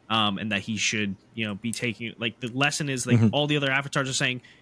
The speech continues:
Speaker 1: "You're on your own. You have to do this on your own,
Speaker 2: Yeah.
Speaker 1: or else everyone's gonna get hurt around you." And that's, from my perspective at least, the only reason
Speaker 2: That,
Speaker 1: why he
Speaker 2: that
Speaker 1: went
Speaker 2: is.
Speaker 1: into the forest.
Speaker 2: And,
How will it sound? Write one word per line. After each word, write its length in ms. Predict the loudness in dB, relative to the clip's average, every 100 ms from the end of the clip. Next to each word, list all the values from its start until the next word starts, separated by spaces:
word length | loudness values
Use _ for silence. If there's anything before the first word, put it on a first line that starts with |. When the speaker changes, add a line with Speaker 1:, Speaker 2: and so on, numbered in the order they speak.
| _ -4
Speaker 1:
"You're 160 | -2
on 200 | 2 2
your 140 | 2 0
own. 220 | 0 -2
You 80 | -4
have 280 | -2 -2 -2
to 60 | -4
do 100 | -4
this 180 | -4
on 120 | -4 -4
your 140 | -4
own, 360 | -4 -4 -4 -2
Speaker 2:
Yeah. 120 | -2
Speaker 1:
or 60 | 0
else 340 | -2 -4 -6 -10 -20 _
everyone's 320 | -6 -4 -4 -4
gonna 140 | -4
get 100 | -4
hurt 220 | -6 -8
around 360 | -6 -6 -6 -6
you." 100 | -6
And 80 | -2
that's, 300 | -2 -4 -8 -18 -20 -20 _ _
from 240 | -8 -6 -2
my 220 | 0 0
perspective 560 | -2 -6 -6 -10 -10 -8
at 80 |
least, 280 | -6 -4 -2
the 120 | 0 0
only 200 | 0 0
reason 300 | 2 4 2
Speaker 2:
That, 40 |
Speaker 1:
why 80 | 0
he 40 | 2
Speaker 2:
that 120 | 2
Speaker 1:
went 120 | 2
Speaker 2:
is. 160 | 2 -2
Speaker 1:
into 40 |
the 100 | -8
forest. 420 | -10 -10 -8 -8 -8 _ _ _ _ -8
Speaker 2:
And, 260 | -2 -2